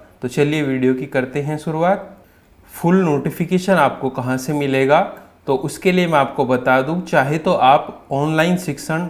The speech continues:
Telegram पर सर्च करके हमारा ग्रुप ज्वाइन कर सकते हैं। तेरह हज़ार कुछ मेंबर उसमें ज्वाइन हो रखे हैं, वहाँ पर आपको फुल नोटिफिकेशन मिल जाएगा। बाकी आप ऑफिशियल वेबसाइट से भी डाउनलोड कर सकते हैं। तो उसके लिए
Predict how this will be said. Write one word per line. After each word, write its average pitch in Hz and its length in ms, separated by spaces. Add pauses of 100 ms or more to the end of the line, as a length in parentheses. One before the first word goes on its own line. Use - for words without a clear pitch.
(120)
Telegram 143 520
पर 151 120
सर्च 131 360
करके - 720 (200)
हमारा 131 320
ग्रुप 135 300
ज्वाइन 123 340
कर 156 140
सकते 151 340
हैं। 180 280
तेरह 143 300
हज़ार 131 400
कुछ 143 320 (220)
मेंबर 123 380
उसमें 139 500 (400)
ज्वाइन 127 380
हो 127 220
रखे 156 300
हैं, 170 160
वहाँ 135 200
पर 135 160
आपको 127 320
फुल 151 220
नोटिफिकेशन 127 760
मिल 131 240
जाएगा। 151 380 (460)
बाकी 160 300
आप 185 200
ऑफिशियल 156 460
वेबसाइट 135 440
से 139 160
भी 170 140
डाउनलोड 139 560
कर 131 140
सकते - 360
हैं। 120 320 (320)
तो 147 60
उसके 180 360
लिए 190 260